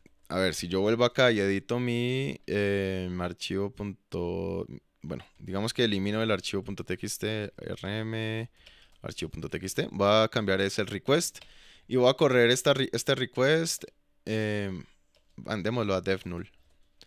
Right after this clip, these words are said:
Eh, sí, en realidad, nah, demandémoslo así tranquilos, no pasa nada.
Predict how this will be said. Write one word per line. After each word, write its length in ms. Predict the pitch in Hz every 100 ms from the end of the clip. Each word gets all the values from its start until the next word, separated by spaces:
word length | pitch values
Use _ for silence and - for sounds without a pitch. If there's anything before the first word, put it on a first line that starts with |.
| _ _ _ _ _ _ -
Eh, 1500 | 104 98 95 92 92 92 92 90 90 90 90 87 87 87 - _ _ _ _ _ _ _ _ _ _ _ _ _ _ _ _ _ _ _
sí, 160 | - - - - -
en 40 |
realidad, 360 | 92 87 90 87 _ _ _ _ _ -
nah, 160 | - - -
demandémoslo 640 | - 104 107 104 110 123 113
así 160 | -
tranquilos, 640 | - 92 90 90 90 90 -
no 120 | 92
pasa 260 | - 90 -
nada. 240 | 92 -